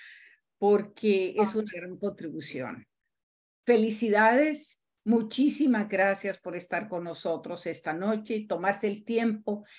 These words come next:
de compartir esto con nuestra audiencia. Gracias a nuestra audiencia, incluyendo a Héctor Marín, Lisa Onobre,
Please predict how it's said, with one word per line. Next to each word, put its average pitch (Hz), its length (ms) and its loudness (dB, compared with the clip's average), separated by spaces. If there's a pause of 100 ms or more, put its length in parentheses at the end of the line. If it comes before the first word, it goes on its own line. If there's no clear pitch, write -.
(180)
de 196 120 -4
compartir 170 720 -4
esto 180 340 -10
con 170 200 -10
nuestra 160 320 -10
audiencia. 214 760 -2 (280)
Gracias 214 680 6
a 175 60 -4
nuestra 175 340 -2
audiencia, 208 840 0
incluyendo 214 960 0
a 180 140 -2
Héctor 214 580 -2
Marín, 190 520 -2 (280)
Lisa 208 520 0
Onobre, 196 680 2